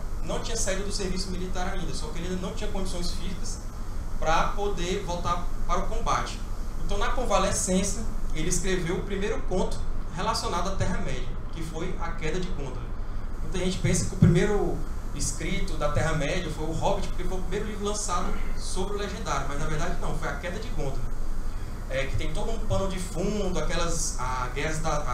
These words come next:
as guerras das joias, Morgoth, criação, as duas árvores, tudo aquilo, né? É uma historinha que foi pincelada de dentro daquele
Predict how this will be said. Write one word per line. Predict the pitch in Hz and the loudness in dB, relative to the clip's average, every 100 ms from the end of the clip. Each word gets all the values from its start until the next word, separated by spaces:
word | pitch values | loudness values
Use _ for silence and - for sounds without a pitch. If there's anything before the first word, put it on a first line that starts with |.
| 123 117 | 0 0
as | - | 0
guerras | - 160 170 | -2 -2 -2
das | 160 147 | -2 -2
joias, | - 135 180 180 - 160 - - - | 0 0 0 2 2 0 -2 -4 -4
Morgoth, | 139 185 165 - - - | -2 0 0 0 -2 -2
criação, | 160 156 156 - 147 175 160 | -2 -2 -2 -2 -2 0 -2
as | - | -2
duas | - 170 147 | -2 0 0
árvores, | 135 175 - - | 2 2 0 -2
tudo | 220 | -2
aquilo, | 220 - 190 | -4 -4 -4
né? | 175 185 - - - - - - | -4 -2 -2 0 0 0 0 0
É | |
uma | 151 170 | 0 0
historinha | 180 - 202 190 220 | 0 -2 0 0 0
que | 226 | 0
foi | 214 208 | 2 2
pincelada | - - 226 190 202 214 | 2 4 4 4 2 2
de | - - - | -2 -4 -4
dentro | - 180 190 | 0 2 2
daquele | 185 185 185 | 2 2 2